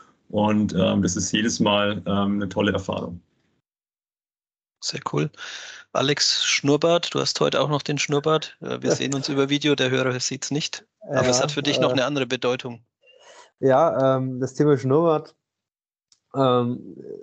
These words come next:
Speaker 3: ist zum einen auch, äh, letzten Endes mal ein Geschichtshobby, ähm, daher passt es ja immer ganz gut rein, aber eigentlich hat's den Hintergrund, dass ich, ähm, mal diesen, äh, Movember aufgesprungen bin.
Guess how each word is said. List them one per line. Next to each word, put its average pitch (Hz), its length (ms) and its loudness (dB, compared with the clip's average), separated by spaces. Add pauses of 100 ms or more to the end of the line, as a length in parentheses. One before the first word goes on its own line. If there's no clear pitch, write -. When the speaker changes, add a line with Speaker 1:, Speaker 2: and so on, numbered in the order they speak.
(160)
Speaker 3:
ist - 300 -8
zum 131 140 0
einen 139 360 4
auch, 127 340 2
äh, 117 340 0
letzten 120 300 -6
Endes 123 240 -2
mal 127 120 2
ein 127 100 2
Geschichtshobby, 165 720 2
ähm, 127 400 -2
daher 120 240 0
passt 131 260 0
es 135 80 6
ja 123 160 4
immer 123 140 2
ganz 117 220 0
gut 117 200 0
rein, 117 300 2
aber 123 180 4
eigentlich 131 340 2
hat's 131 180 -4
den 127 120 2
Hintergrund, 123 500 -2
dass 123 140 -2
ich, 120 80 -2 (600)
ähm, 123 200 0 (180)
mal 135 240 2
diesen, 123 520 0 (200)
äh, 123 260 -8
Movember 127 600 4
aufgesprungen 117 640 0
bin. 135 200 2